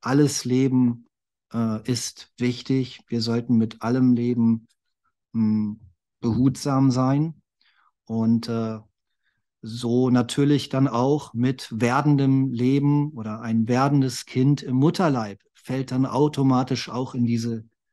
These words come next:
Kategorie. Ja, das sind von meiner Seite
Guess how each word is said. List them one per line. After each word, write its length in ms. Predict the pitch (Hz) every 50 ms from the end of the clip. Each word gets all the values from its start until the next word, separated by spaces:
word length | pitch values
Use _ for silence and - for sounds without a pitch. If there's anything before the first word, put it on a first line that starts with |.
| _ _ _
Kategorie. 840 | - - 113 - 120 113 110 117 113 113 110 131 131 113 110 - - _ _ _ _ _ _ _ _ _ _ _ _ _ _ _ _ _ _ _
Ja, 340 | - 160 196 - - - - _
das 200 | - 165 170 -
sind 200 | - 185 175 165
von 180 | - - 147 139
meiner 380 | 143 147 160 185 196 196 185 151
Seite 500 | 160 170 175 180 180 185 190 214 240